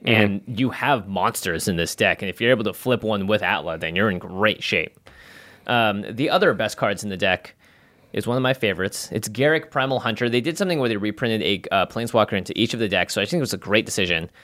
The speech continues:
Speaker 2: Um, Garruk does a little bit of everything. So he pluses one to create a beast creature token, and he minus threes to draw cards equal to the greatest power among creatures you control.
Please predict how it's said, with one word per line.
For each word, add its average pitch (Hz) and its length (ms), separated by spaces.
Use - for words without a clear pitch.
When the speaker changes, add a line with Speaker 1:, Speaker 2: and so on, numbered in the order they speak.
Speaker 2:
Um, 107 300
Garruk 147 340
does 135 220
a 123 40
little 113 140
bit 98 120
of 95 40
everything. 92 340
So 104 140
he 104 140
pluses 139 360
one 113 200
to 107 80
create 107 260
a 98 40
beast 101 260
creature 107 240
token, 101 320
and 92 140
he 101 80
minus 110 420
threes 110 180
to 104 80
draw 147 240
cards 117 300
equal 104 160
to 113 80
the 110 60
greatest 110 320
power 139 320
among 110 240
creatures 104 320
you 104 60
control. 156 600